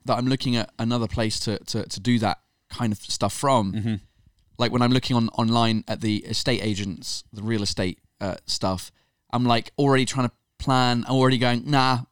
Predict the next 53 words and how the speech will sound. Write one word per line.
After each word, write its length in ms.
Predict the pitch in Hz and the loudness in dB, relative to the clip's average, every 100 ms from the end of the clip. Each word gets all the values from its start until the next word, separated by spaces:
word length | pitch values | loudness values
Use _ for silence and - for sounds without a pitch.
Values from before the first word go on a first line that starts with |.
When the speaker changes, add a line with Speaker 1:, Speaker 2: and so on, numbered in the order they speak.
| _ | _
Speaker 1:
I, 120 | 131 135 | 0 2
I'm 140 | 139 | 2
not 100 | 139 | 2
gonna 80 | 139 | 2
be 40 | |
able 100 | 127 | 0
to 100 | 113 | 0
do 140 | 120 123 | 0 2
anything 280 | 120 113 113 | 4 2 0
in 100 | 113 | 0
this 120 | 110 | -2
space. 280 | 110 101 - | -2 -2 -2
Like, 140 | 104 | -6
it's 140 | 95 | -6
too, 380 | - 127 113 107 - - - | -2 0 2 0 -4 -14 -4
it's 160 | 104 | -2
Speaker 2:
Yep. 80 | 113 | 0
Speaker 1:
too 160 | - 131 | 0 2
weird. 260 | 135 123 | 4 2
Like, 160 | 120 117 | 0 -2
it's 120 | 117 | -6
too, 360 | - 143 135 135 | 0 2 2 -2
it's 220 | 139 - | -8 -8
too 240 | - 139 120 | -4 -2 0
square, 500 | - 160 147 151 139 | -2 0 2 4 2
or 160 | 131 | 2
the, 100 | 120 - - - | -2 -8 -4 0
that 200 | 135 135 | 0 4
door's 300 | 151 143 135 | 4 4 2
in 100 | 135 | 0
the 80 | |
way, 240 | 131 131 131 | 2 2 4
or 120 | 123 | 2
the 140 | 120 | 0
front 320 | 110 - 139 127 | 0 0 0 2
door 200 | 139 135 | 2 2
doesn't," 400 | 135 131 123 - | 0 -2 -4 -2
it's 240 | 131 113 | -4 -2
just, 280 | - 135 - | -4 -4 -6
it's, 180 | - - | -8 -2
so 260 | 135 123 117 - - - | 2 2 0 -6 -10 0
that's 200 | 151 160 | 2 4
Speaker 2:
Too 60 | |
Speaker 1:
an 40 | 151 | 2
e-, 20 | |
Speaker 2:
square. 460 | 123 120 104 92 101 | 2 2 2 -2 -6
Speaker 1:
that's 180 | 143 - | -4 -2
an 80 | 147 - | -2 -4
extra 380 | 147 - 147 | -6 -4 -2
thing 560 | 120 - 135 127 120 117 _ _ | -2 0 0 0 -4 -6 _ _
Speaker 2:
Yeah. 240 | 98 147 123 - _ | 2 2 2 -4 _
Speaker 1:
that 80 | 135 | 0
I, 120 | 127 | 2